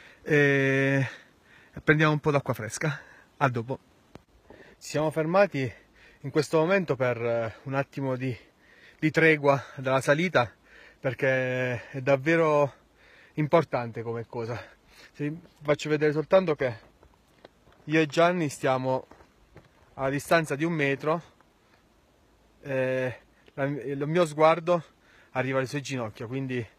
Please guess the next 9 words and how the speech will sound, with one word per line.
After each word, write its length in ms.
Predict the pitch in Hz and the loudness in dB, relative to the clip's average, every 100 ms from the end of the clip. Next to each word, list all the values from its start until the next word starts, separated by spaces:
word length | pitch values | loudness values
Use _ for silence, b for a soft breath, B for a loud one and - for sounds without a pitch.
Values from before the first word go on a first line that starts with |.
| b b b - | b b b -12
la, 260 | 123 123 | -8 -6
il 80 | 127 | -4
dislivello 480 | 143 131 143 165 143 | -4 -2 0 2 2
è 40 | |
abbastanza 720 | 117 123 - 139 - 131 123 - | 0 -4 -2 -4 0 0 0 -2
notevole. 640 | 135 127 113 107 110 - _ b b b b b b b b b - | -2 -2 -6 -8 -10 -12 _ b b b b b b b b b -8
Guardate 600 | 143 139 180 180 180 139 | -6 2 2 2 0 -2
la 100 | 143 | -8
salita 560 | 135 147 190 214 214 | -6 -6 -4 -2 -2